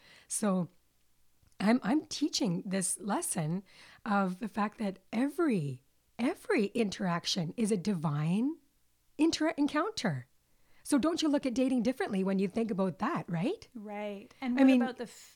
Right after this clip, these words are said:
Speaker 2: sort of quote unquote failed relationships then?
Speaker 1: Well, and that's just, I mean, you can, you, we can look at, we can look at relationships either, you know, with a positive or negative spin,
Speaker 2: Mm-hmm.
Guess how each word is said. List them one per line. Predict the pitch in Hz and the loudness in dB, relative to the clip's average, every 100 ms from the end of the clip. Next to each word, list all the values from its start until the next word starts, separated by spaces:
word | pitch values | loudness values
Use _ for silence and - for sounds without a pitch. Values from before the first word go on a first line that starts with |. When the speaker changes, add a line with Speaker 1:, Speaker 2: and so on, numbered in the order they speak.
| - | -18
Speaker 2:
sort | - 240 | -12 -10
of | 220 | -12
quote | - 247 226 | -8 -8 -6
unquote | 214 220 220 - | -8 -10 -14 -10
failed | 277 285 214 190 | -8 -6 -8 -10
relationships | 190 196 - 208 196 208 - - | -12 -12 -12 -12 -14 -16 -18 -16
then? | - - - - - - - - | -18 -18 -20 -20 -20 -20 -14 0
Speaker 1:
Well, | 233 226 220 - - | 2 4 2 -2 -2
and | 226 220 | 4 4
that's | 226 233 - | 4 0 0
just, | 240 196 - | 0 0 0
I | 233 | 2
mean, | 214 214 | 2 2
you | 247 254 269 | 2 4 4
can, | 269 254 | 2 0
you, | 254 | 2
we | 294 | 2
can | 294 226 | 2 2
look | 220 214 | 2 0
at, | 180 - | -4 -2
we | 240 | -2
can | 277 277 | 0 0
look | 233 196 | 0 0
at | 175 185 | -2 0
relationships | 185 180 220 175 160 - | 0 0 -2 -4 -6 -4
either, | 190 185 170 156 180 | -2 0 0 -2 -2
you | 226 | 0
know, | 202 | 0
with | 170 190 | 0 0
a | 190 | 0
positive | 196 185 185 165 | 0 2 0 0
or | 170 | -2
negative | 170 165 156 | 0 -2 -4
spin, | - - 180 139 127 - | -6 -2 0 0 -6 -8
Speaker 2:
Mm-hmm. | 208 170 185 | -8 -6 -8